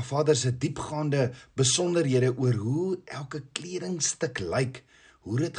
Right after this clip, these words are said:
gemaak moet word en hoe dit gedra moet word deur die priesters. Hierdie karaktereienskappe en die priesterlike kledingstukke hou alles verband met ons as priesters vandag.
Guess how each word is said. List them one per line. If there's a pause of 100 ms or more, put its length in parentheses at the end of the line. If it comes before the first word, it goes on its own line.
gemaak
moet
word (240)
en
hoe
dit
gedra
moet
word
deur
die
priesters. (1040)
Hierdie
karaktereienskappe
en
die
priesterlike
kledingstukke (260)
hou (100)
alles
verband
met (240)
ons
as
priesters
vandag.